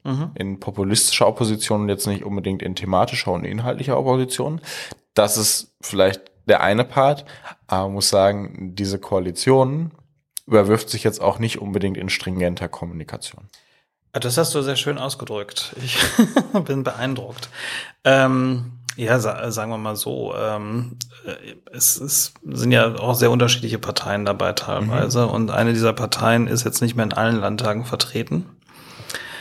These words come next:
Speaker 1: und, ähm, hatte auch streckenweise das Gefühl, wenn sie da jetzt nicht sichtbar ist als ein Part, der die anderen beiden ein bisschen auch ausbremst, dass das auch weiter so passiert. Und, äh, das ist natürlich dann eine schwierige Situation in der Koalition.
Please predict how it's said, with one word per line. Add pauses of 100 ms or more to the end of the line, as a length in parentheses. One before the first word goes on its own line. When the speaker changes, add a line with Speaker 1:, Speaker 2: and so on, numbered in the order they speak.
(380)
Speaker 1:
und,
ähm,
hatte
auch (120)
streckenweise
das
Gefühl,
wenn
sie
da
jetzt
nicht
sichtbar
ist
als
ein
Part,
der
die
anderen
beiden
ein
bisschen
auch
ausbremst,
dass
das
auch
weiter
so
passiert. (1080)
Und,
äh,
das
ist
natürlich
dann
eine
schwierige
Situation
in
der
Koalition.